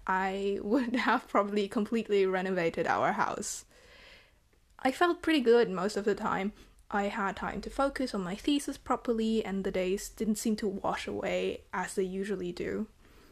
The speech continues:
Um, however, I felt the urge to go online or watch some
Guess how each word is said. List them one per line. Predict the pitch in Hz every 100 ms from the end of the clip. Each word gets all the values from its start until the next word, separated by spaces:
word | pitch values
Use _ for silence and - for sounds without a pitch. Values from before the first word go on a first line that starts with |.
| - - - - -
Um, | - 208 208 - _ -
however, | - 269 294 302 320 - - -
I | 247 240
felt | - 262 254 -
the | 226
urge | 214 226 214 -
to | 220
go | 202 185
online | 202 208 196 185 180
or | 185
watch | 185 180 - -
some | - - 190 190